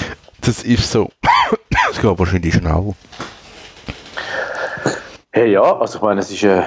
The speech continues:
Speaker 2: in einem Monat, mehr oder weniger. Ja, ein bisschen mehr.
Speaker 1: Ein bisschen
Speaker 2: Sechs
Speaker 1: mehr,
Speaker 2: Wochen,
Speaker 1: aber ja.
Speaker 2: fünf Wochen.
Speaker 1: Ja.
Speaker 2: Ja. Es hat, ähm, wir, wir haben ja noch ein gemeinsames Projekt, ähm, mit, mit, kann man das jetzt schon sagen? Mit so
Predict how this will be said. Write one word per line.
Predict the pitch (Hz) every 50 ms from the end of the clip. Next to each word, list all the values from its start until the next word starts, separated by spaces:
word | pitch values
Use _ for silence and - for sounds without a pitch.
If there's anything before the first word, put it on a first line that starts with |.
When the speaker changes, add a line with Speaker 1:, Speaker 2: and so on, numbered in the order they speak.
| - -
Speaker 2:
in | - 104 98
einem | 92 92
Monat, | 92 101 123 151 151 - - - - - - -
mehr | 127 123
oder | 127 143
weniger. | 151 143 113 92 85 87 - - - - -
Ja, | 98 101 110 107
ein | 95
bisschen | - - 90 85
mehr. | 78 78 80 - - - - _ -
Speaker 1:
Ein | - -
bisschen | - - -
Speaker 2:
Sechs | - - - - -
Speaker 1:
mehr, | 50 50
Speaker 2:
Wochen, | - - - - -
Speaker 1:
aber | 85 85 - - -
ja. | -
Speaker 2:
fünf | 90 92 92 - -
Wochen. | - - - - - - - - 92 - - - - - - - - - -
Speaker 1:
Ja. | - -
Speaker 2:
Ja. | - - - 135 - - _ - - - - - - - - - - - - - -
Es | 117 113 - 135
hat, | 131 127 127 - - -
ähm, | 131 120 117 117 113 113 120 - -
wir, | 143 143 143 -
wir | 147 147 143
haben | 143 135 127 120
ja | 123 113 107 104 104 104 101 101
noch | 101 101 101
ein | -
gemeinsames | - - 113 110 110 107 - 107 101 -
Projekt, | - - 101 104 113 127 127 - - - - - - - - _ -
ähm, | 120 113 107 104 101 101 98 101 101 101 101 98 95 95 98 98 107 110 - 123 - - - -
mit, | 120 113 107 - - - - - -
mit, | 107 117 113 107 104 - - - _ _ _ - - - - - - -
kann | 95 92
man | 92
das | 98 92 -
jetzt | 95 90 - - -
schon | - 98 92 90 87 80 - - 123 117
sagen? | - - 127 147 135 104 85 87 - - _ _ _ _ _
Mit | - 98 87 -
so | - 101 95 90 90 80 90 - -